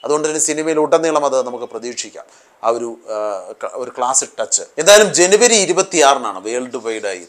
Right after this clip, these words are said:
തങ്കലാൻ റിലീസ് ചെയ്യപ്പെടുന്നത്. ആ തിയേറ്ററുകളിലെത്തി പ്രേക്ഷകർക്ക് ആസ്വദിക്കാനുള്ളതൊക്കെ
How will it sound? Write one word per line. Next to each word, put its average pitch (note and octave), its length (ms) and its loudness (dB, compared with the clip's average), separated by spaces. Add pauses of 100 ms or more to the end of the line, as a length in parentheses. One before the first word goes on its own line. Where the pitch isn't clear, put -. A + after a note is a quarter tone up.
തങ്കലാൻ G2+ 420 -12
റിലീസ് G2 300 -14
ചെയ്യപ്പെടുന്നത്. B1+ 440 -20 (480)
ആ F#2+ 120 -20 (120)
തിയേറ്ററുകളിലെത്തി A2+ 720 -8 (220)
പ്രേക്ഷകർക്ക് G#2 580 -10 (160)
ആസ്വദിക്കാനുള്ളതൊക്കെ A2 1000 -10